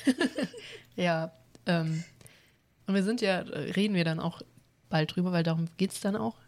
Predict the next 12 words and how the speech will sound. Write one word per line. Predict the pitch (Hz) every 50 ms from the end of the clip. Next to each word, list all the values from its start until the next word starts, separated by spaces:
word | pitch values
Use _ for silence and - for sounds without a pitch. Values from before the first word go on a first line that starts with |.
| _ _ _ _ -
<laughs> | 175 - - 226 - - - _ - - - - - _ -
den | - 185
Norden. | 180 170 170 175 180 208 254 - - - - - - - - _ - -
Jedes | - 185 202 233 262 277 269 -
Mal | 240 214 208
dachten | 214 202 - -
wir, | 190 190
okay, | 185 - - 196
in | 185 185 185 185
Sendai | 180 190 202 214 208 185 185 180
wird's | 180 175 - -
besser. | - 185 180 - - 156 151 151 175